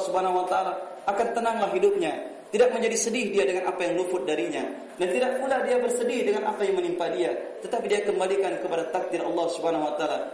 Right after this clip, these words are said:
Dia imani dan dia yakin setiap takdir Allah itu memiliki kebaikan di sisi Allah Subhanahu wa taala. Dan untuk dia,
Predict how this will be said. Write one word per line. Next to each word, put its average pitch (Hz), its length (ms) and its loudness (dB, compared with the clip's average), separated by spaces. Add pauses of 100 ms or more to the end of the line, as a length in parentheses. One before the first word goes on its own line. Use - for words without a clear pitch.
(180)
Dia 180 160 6
imani 170 480 0
dan 156 160 -2
dia 165 160 2
yakin 175 320 -2
setiap 180 480 -2
takdir 165 240 -4
Allah 156 400 -2 (240)
itu 160 160 -2
memiliki 151 480 -2
kebaikan 143 480 0
di 127 80 -4
sisi 170 240 -4
Allah 147 240 -2
Subhanahu 127 480 -2
wa - 0 -
taala. 131 320 -2 (240)
Dan 190 160 -2
untuk 180 400 0
dia, 214 240 2